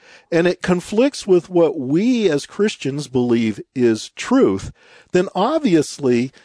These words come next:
someone is being led by a Holy Spirit that is not really the true Holy Spirit. And I think that needs to be established at the very beginning, because we do come to very different conclusions,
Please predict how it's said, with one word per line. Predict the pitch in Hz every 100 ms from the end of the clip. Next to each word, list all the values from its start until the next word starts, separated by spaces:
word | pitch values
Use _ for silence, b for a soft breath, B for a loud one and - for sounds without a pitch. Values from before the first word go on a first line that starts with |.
| b
someone | - - 262 302 160 135 131
is | - 151 139
being | 135 214 214 170
led | 151 202 190 143
by | 120 151 143
a | 135
Holy | 143 131 - 208 214 170
Spirit | - - 214 214 131 120
that | - 156
is | 160 147
not | 175 311 294 214
really | 320 330 202
the | 165 175
true | - - 220 214 202
Holy | - 196 180 170
Spirit. | - - - 202 113 - _ _ _ _
And | - 165
I | 185
think | - 311 -
that | 214 175
needs | 180 170 -
to | 156
be | 156
established | 151 - 190 196 196 143 123 -
at | 143
the | 147
very | 127 139 143 131
beginning, | 123 123 165 254 147 87 85 _ _ _
because | 147 170 220 180
we | 190
do | 156 156 294
come | - 208 170
to | - 156
very | 135 175 190 170
different | 135 151 233 - 190 156
conclusions, | - 165 147 - 226 277 160 127 113 127